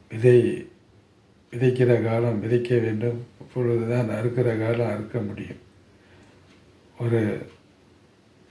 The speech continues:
ஐம்பது வயதில் ஒரு மனிதன் நன்றாக இருக்க வேண்டும் என்று நினைத்தால், அவன் சிறு வயதிலிருந்தே அதற்குரிய தயார் நிலையில்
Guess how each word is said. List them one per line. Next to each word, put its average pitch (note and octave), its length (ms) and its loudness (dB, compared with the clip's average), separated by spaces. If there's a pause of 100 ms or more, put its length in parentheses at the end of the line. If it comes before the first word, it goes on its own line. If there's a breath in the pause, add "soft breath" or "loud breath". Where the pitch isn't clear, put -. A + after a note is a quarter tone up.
(1040)
ஐம்பது A#2+ 400 4
வயதில் B2 600 4
ஒரு A2+ 160 -8
மனிதன் A2+ 440 0
நன்றாக A2+ 380 2
இருக்க A#2+ 380 2
வேண்டும் A2+ 380 0
என்று A2 220 -4
நினைத்தால், A2 880 -2
அவன் A2 420 -6 (800 soft breath)
சிறு B2+ 340 6
வயதிலிருந்தே A#2 1080 4 (520)
அதற்குரிய A#2+ 880 2 (2500)
தயார் B2 360 4
நிலையில் A#2 720 2